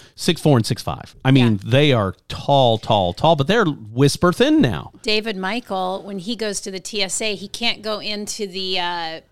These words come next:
Speaker 2: the little whatever they call that thing where you
Speaker 1: 'Cause
Speaker 2: put
Speaker 1: he can't put his hands above his head in there.
Speaker 2: He's too tall. He's, he's about six five, and, and he can't get his hands over his head, so
Speaker 1: That's
Speaker 2: they
Speaker 1: right.
Speaker 2: have to
Speaker 1: They wand him.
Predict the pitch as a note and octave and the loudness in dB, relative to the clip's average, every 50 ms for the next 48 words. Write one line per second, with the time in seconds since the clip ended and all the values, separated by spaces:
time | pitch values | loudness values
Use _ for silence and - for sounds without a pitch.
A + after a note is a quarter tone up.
0 | _ _ F3+ - G3+ G3 G3 F3 G3+ G3+ G3+ G3 F#3 F#3 F#3 F3+ E3+ E3+ F3+ _ | _ _ _ -12 -10 -10 -10 -10 -10 -10 -10 -8 -8 -10 -10 -12 -14 -18 _ _
1 | _ _ _ G3 G#3 G#3 G#3 F#3+ G3 F#3+ F3+ E3 - - - F#3+ F#3 F#3 F#3+ F3+ | _ _ _ _ -12 -10 -10 -10 -10 -12 -12 -12 -14 -8 -4 -4 -4 -4 -4 -8
2 | - - - G3+ F#3+ F#3+ F#3 F3+ F3 - F#3+ E3+ - E3 C#3+ - F3+ F#3 F3+ - | -8 -8 -10 -10 -8 -8 -8 -6 0 2 2 4 4 2 2 2 0 0 0 0
3 | - E3 D3 - - F3 F#3 F3+ D3 D#3 C3+ B2+ A#2 G#2+ G#2 - - A2 F#2+ F#2 | 0 0 2 2 4 4 4 4 4 4 2 2 0 0 -2 0 0 0 0 0
4 | F2 D#2+ D#2+ D2+ C#2 - - A3+ D4 C4+ - - - - C4+ B3 - - A3 A#3 | -2 -2 -4 -4 -6 -8 -6 -4 -2 -2 -2 -2 -4 -6 -6 -8 -10 -6 -4 -2
5 | A#3 A3 F3 E3+ F3 E3+ - A3+ G#3+ G3+ F#3 - - - F3+ - G#3+ G3+ F#3 - | 0 0 -2 -4 -6 -10 -10 -10 -10 -8 -8 -10 -10 -12 -12 -12 -12 -10 -10 -10
6 | G3 - F3 F3 F3 - - - G#3 F#3+ - - - - G3+ G#3 G#3 G#3 F#3+ F#3 | -10 -8 -8 -8 -8 -8 -10 -10 -10 -10 -12 -12 -8 -6 -4 -2 -2 -2 -2 -4
7 | F#3 F3+ - - _ G3+ F#3+ F#3 F3 - - A#3 G#3 C3+ F#3+ F3+ F3+ - - G3 | -8 -12 -12 -14 _ -14 -12 -12 -12 -12 -8 -8 -8 -8 -8 -12 -12 -12 -10 -10
8 | G3 G3+ F#3+ - F#3+ F3+ D#3+ E3 D#3 D#3+ - - F#3+ F#3 E3+ D#3 - - A#2+ G#2+ | -8 -8 -8 -10 -12 -12 -12 -12 -14 -14 -12 -10 -10 -10 -10 -10 -2 0 0 2
9 | - D3 C#3+ C#3 A#2+ A2 - - - - - - - D3+ - A2+ G#2 G2 F#2+ F#2+ | 2 2 2 2 2 -2 -4 -10 -16 -14 -14 -14 -14 -6 -2 -2 -2 -2 -2 -2
10 | F#2+ G2+ A2 A2+ A#2 A#2+ G2 - G2+ F2 D2+ C#2+ D2+ D2+ | -2 0 0 0 0 -2 -2 -4 -4 -6 -6 -6 -10 -14